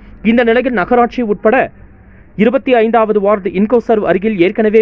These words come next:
விதிமீறி கட்டப்படுவதாக புகாரின் பெயரில் அதிகாரிகள் பலமுறை சீல் வைத்தும், ஆளும் கட்சி தி மு க கவுன்சிலர்களின் உத்தரவின் பெயரில் சீலை அகற்றிவிட்டு மீண்டும் கட்டுமான பணிகள் நடைபெற்று வருவதாக தகவல் வந்ததின் அடிப்படையில்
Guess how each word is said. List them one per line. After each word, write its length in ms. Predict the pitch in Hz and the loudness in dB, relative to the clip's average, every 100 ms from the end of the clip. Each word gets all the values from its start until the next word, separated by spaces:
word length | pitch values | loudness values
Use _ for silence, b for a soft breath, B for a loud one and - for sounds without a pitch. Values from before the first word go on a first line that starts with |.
| 185 | 0
விதிமீறி 320 | 170 220 220 | -4 -4 -2
கட்டப்படுவதாக 600 | 208 208 196 185 185 180 185 | -2 -4 -4 -2 -2 -2 -4
புகாரின் 360 | 165 208 202 196 | 0 0 0 -2
பெயரில் 260 | 175 175 | -2 -2
அதிகாரிகள் 400 | 151 175 190 190 185 | 0 0 0 0 -2
பலமுறை 320 | 156 190 220 220 | 0 2 2 2
சீல் 180 | 208 202 | -2 -2
வைத்தும், 280 | 196 240 269 - | -2 -2 -4 -2
ஆளும் 240 | 175 226 233 | 0 0 -2
கட்சி 200 | 214 214 | -4 -4
தி 60 | 160 196 | -2 0
மு 80 | 220 | 0
க 80 | 208 165 | -2 -4
கவுன்சிலர்களின் 580 | 160 - 196 185 190 175 | -6 -6 -6 -4 -4 -4
உத்தரவின் 360 | 147 196 175 156 | -4 -2 -2 -2
பெயரில் 280 | 156 202 151 B B B | -2 -2 -2 B B B
சீலை 240 | 226 247 226 151 | -2 2 0 0
அகற்றிவிட்டு 480 | 202 202 214 208 208 | -4 -4 -4 -2 -2
மீண்டும் 260 | 175 214 220 175 | 0 -2 -2 -2
கட்டுமான 320 | 190 208 190 180 | -2 -2 -2 -2
பணிகள் 260 | 170 175 | -2 -2
நடைபெற்று 320 | 147 170 185 151 | -2 -2 -2 -2
வருவதாக 380 | 139 170 180 196 | -2 -2 -2 -4
தகவல் 320 | 160 180 202 165 | -4 -2 -2 -2
வந்ததின் 300 | 160 160 151 151 | -4 -4 -6 -4
அடிப்படையில் 460 | 147 - 190 202 | -6 -4 -4 -4